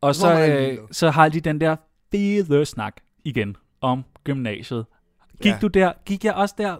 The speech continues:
Speaker 1: Så er vi gået sammen.
Speaker 2: Ah,
Speaker 1: Ej, hvor er det
Speaker 2: crazy,
Speaker 1: sindssygt."
Speaker 2: vi er
Speaker 1: Og
Speaker 2: nødt
Speaker 1: det er
Speaker 2: til at
Speaker 1: åbenbart
Speaker 2: sige
Speaker 1: bare,
Speaker 2: noget.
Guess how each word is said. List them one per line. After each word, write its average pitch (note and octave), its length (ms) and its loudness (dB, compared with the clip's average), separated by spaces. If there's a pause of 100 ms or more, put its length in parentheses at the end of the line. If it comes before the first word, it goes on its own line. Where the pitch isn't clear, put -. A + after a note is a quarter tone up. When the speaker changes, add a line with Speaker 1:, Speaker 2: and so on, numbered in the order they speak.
Speaker 1:
Så - 140 -6
er - 20 -2
vi F#3+ 60 -6
gået G3 180 -2
sammen. G#3+ 320 -4
Speaker 2:
Ah, F3 60 -8 (140)
Speaker 1:
Ej, G#3 180 2
hvor G3+ 60 -2
er G#3 40 2
det G3 100 0
Speaker 2:
crazy, - 100 -4 (100)
Speaker 1:
sindssygt." F3 180 -6
Speaker 2:
vi D3 40 -10
er C3+ 60 -10
Speaker 1:
Og C3 60 -10
Speaker 2:
nødt C#3 140 2
Speaker 1:
det G3+ 60 6
er - 40 10
Speaker 2:
til - 20 6
at - 40 -
Speaker 1:
åbenbart F#3 280 4
Speaker 2:
sige - 40 -20
Speaker 1:
bare, E3 220 2
Speaker 2:
noget. - 100 -14